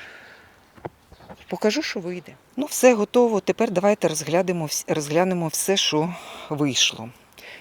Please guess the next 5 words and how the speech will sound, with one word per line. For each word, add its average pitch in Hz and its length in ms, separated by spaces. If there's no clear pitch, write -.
І 143 80
так, - 460
перша 180 380
поділка 202 600
ідеальна. 123 720